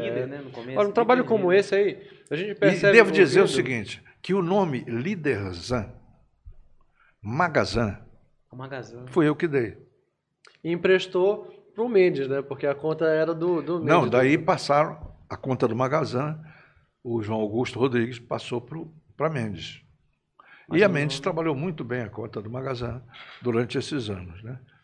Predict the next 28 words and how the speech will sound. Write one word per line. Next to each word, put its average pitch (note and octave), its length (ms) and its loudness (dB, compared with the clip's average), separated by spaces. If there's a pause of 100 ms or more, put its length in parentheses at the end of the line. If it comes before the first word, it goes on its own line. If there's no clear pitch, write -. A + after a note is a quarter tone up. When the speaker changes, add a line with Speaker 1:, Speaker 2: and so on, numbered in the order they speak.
(420)
Speaker 3:
Mas C#3+ 320 -2
isso G3 200 -4
foi G3+ 160 8
alguns F#3 380 0
anos D#3 240 0
depois, B2 680 -4
né? F3+ 80 -14 (1000)
Talvez A2+ 360 0
uns A2 180 -12
três A2+ 380 -4
anos, G#2 560 -8
não G#2+ 460 -10
sei A#2+ 240 0
exatamente, A#2 680 -4 (800)
mas A2+ 160 0
uns A2+ 140 -2
três A#2 300 4
anos G#2 200 0
depois, A#2+ 560 0 (680)
a - 60 -12
gente G#2 260 -6
criou C3+ 640 -2
o, - 500 -18 (680)
o G#2+ 100 -8
nome D3 380 4
Magazan F#2+ 640 -4 (400)
e D3 80 0
depois A#3+ 680 0